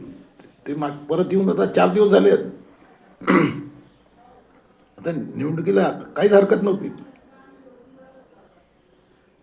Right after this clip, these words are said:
परंतु खरंच आहे, म्हणजे नेमकं काय कारण आहे की ही महापौराची निवडणूक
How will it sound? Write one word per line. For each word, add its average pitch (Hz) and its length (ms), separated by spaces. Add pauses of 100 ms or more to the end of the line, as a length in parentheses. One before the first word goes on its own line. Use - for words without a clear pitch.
(220)
परंतु 185 260
खरंच 196 340
आहे, - 300 (520)
म्हणजे - 460 (680)
नेमकं 147 300
काय - 280
कारण 175 320
आहे 151 160
की 175 100
ही 151 280
महापौराची 156 520
निवडणूक 156 440